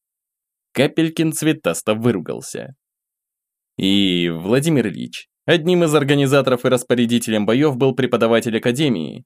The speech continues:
поэтому если Академия попытается его выгородить, я лично прикончу за то, что мою сестру на этой арене чуть не убили. Да, собственно, и Урусов подтвердит,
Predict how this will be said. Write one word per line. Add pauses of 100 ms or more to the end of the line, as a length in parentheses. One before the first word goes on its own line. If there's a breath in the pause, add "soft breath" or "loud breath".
(140)
поэтому
если
Академия
попытается
его
выгородить,
я
лично
прикончу
за
то,
что
мою
сестру
на
этой
арене
чуть
не
убили. (420)
Да,
собственно,
и
Урусов
подтвердит,